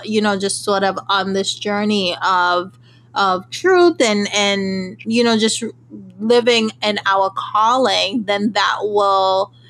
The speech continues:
not limit us to go into various spaces,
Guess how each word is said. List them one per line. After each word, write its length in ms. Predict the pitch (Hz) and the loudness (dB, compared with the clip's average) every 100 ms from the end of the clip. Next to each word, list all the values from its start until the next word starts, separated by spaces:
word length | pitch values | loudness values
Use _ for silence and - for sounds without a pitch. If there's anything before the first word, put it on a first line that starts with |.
| - 214 | -12 -2
not 320 | 208 208 208 | 0 2 0
limit 340 | 202 214 226 185 | 0 2 2 2
us 420 | 151 - - - | 0 -2 -4 -4
to 200 | - 196 | -8 -6
go 340 | 214 202 196 - | 0 0 0 0
into 540 | 214 202 - 208 202 190 180 | 0 0 -2 -2 -2 -2 0
various 560 | 214 226 247 196 170 | 2 4 4 2 0
spaces, 1040 | - - - 185 170 - 165 165 175 - | -4 -6 -4 -2 -2 -4 -2 -2 -2 -6